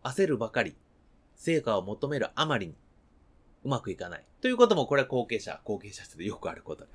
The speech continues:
すね。飯塚社長の場合ですね、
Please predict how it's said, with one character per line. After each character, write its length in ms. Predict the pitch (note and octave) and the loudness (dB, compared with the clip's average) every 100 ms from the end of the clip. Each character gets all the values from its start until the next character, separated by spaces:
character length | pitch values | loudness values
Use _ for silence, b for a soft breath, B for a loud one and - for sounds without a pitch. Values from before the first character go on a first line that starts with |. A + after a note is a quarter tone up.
| - | -14
す 20 | |
ね。 140 | D3 b b b b _ _ _ _ _ - - _ _ _ - _ _ b b b - | -14 b b b b _ _ _ _ _ -20 -20 _ _ _ -20 _ _ b b b -4
飯 140 | A3 | -2
塚 160 | A3+ A#3+ | 4 6
社 160 | A#3+ | 6
長 180 | A3+ F3 | 8 8
の 100 | A#2 | 8
場 100 | G2 | 4
合 60 | G2 | 4
で 120 | F2+ | 2
す 120 | - | -2
ね、 260 | C#3+ D3+ C3 | -2 -2 -4